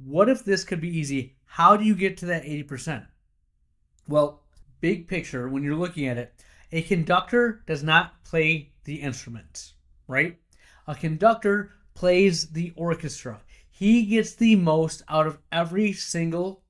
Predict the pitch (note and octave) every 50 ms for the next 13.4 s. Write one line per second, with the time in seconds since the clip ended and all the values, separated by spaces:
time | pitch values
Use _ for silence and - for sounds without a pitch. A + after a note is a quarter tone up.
0 | _ _ _ _ _ _ - F#3 F#3 F3 E3+ - - G3+ G#3+ G#3+ G#3 D#3+ D3+ C#3+
1 | C#3+ D3 C#3+ C#3+ - _ - - D3+ D3+ D#3+ F3 F3 F#3 F3+ - - C#3+ D3+ D#3+
2 | E3+ E3+ E3+ F3 F3+ F3+ F3+ - _ _ _ _ _ _ _ _ _ _ - C#3+
3 | D3 D#3 D3+ - - D#3 C#3+ - - - - C3+ A#2+ - D3 C#3+ C#3+ D3 C#3+ C3+
4 | - _ _ _ _ _ _ _ _ _ - - - C3 C3 C3+ C3+ B2+ A#2+ A2+
5 | G#2+ G#2 - - - - - _ _ _ _ _ _ _ _ - D3 D3+ F#3 F#3+
6 | - A3+ A3 G#3 G#3 - G3 F#3+ F#3+ F#3+ E3+ - - D#3 D3+ C#3+ - - C#3+ B2+
7 | A2+ A2+ - _ - D#3 C3 B2+ C#3 D3+ F3+ G#3 G3+ - - - - - _ _
8 | - E3+ D3+ - - - E3 D#3+ D3 C3 C#3 D#3 D#3 D3+ C#3+ C3 B2+ - - C3
9 | A#2 A#2 A#2 A2 G#2+ A2 - - _ _ _ _ _ - C#3+ C3+ - - - -
10 | - - D3+ D3+ C3 - - - F#3 F#3+ F#3+ - G#3+ G3 E3+ D3 C#3 C3+ C3+ D#3+
11 | F#3 F3 F3+ G3+ G3+ G3 G3 F3+ D#3 D#3 E3 F3 E3+ E3 D#3+ D#3 C#3+ C#3 - -
12 | E3 D3 - - - - _ _ - D3+ E3 F3 F#3+ F#3 E3 C3+ B2+ B2+ F3 A#3+
13 | A#3 F#3 - - - - - -